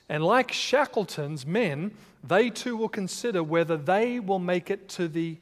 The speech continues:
end. But they are up to the test. And the reason for that is because they know in whom they believe. They know in whom they believe. Now, Jesus speaks of these individuals in Matthew chapter twenty-four. We've, uh,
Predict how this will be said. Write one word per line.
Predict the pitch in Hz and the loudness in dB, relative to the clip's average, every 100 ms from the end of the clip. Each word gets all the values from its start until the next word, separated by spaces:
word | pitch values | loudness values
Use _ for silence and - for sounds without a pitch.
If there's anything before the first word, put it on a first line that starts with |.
| _ | _
end. | 175 175 131 104 - - - _ _ _ _ | -4 -4 -6 -12 -20 -20 -20 _ _ _ _
But | 156 | 0
they | 156 196 | 4 6
are | 185 | 6
up | 190 226 - | 4 2 -2
to | - 175 | -6 -4
the | |
test. | 160 - 208 135 - - - - _ _ _ 147 | -6 -4 -2 -2 -6 -14 -14 -20 _ _ _ -12
And | 131 | -6
the | |
reason | 135 214 202 214 | 2 2 2 -2
for | 185 180 | 0 2
that | 175 175 | 4 4
is | 165 | 0
because | 170 - 160 143 | -4 -2 -2 -2
they | 151 | -4
know | 147 165 180 185 196 | -2 0 0 0 -2
in | 160 143 | -4 -6
whom | 131 165 170 170 - - - 117 | -6 -4 -4 -6 -8 -16 -18 -4
they | 147 147 147 147 143 - - 123 | 0 2 0 -4 -8 -18 -14 -6
believe. | 139 131 139 117 104 - - - _ _ | -2 -2 -4 -8 -16 -18 -20 -20 _ _
They | 139 | -8
know | 143 185 196 | 2 4 4
in | 180 | 2
whom | 180 180 | 0 2
they | 170 | 2
believe. | 156 175 185 | 2 2 2
Now, | 170 160 | 2 0
Jesus | 151 262 233 220 | 0 -2 0 -4
speaks | - 254 294 - | -2 -4 -4 -6
of | 180 | -4
these | 175 147 | -4 -2
individuals | 156 147 156 165 160 | -4 -4 -4 -4 -4
in | 151 | -2
Matthew | 160 180 214 277 - - - - | -2 -2 -4 -10 -12 -20 -20 -2
chapter | 185 175 170 | 0 0 -2
twenty-four. | - 185 180 175 156 - 165 202 277 - _ _ - _ - 160 | -4 -2 -2 -4 -6 -4 0 0 -2 -8 _ _ -20 _ -14 -2
We've, | 170 156 131 | 0 2 2
uh, | 151 | 2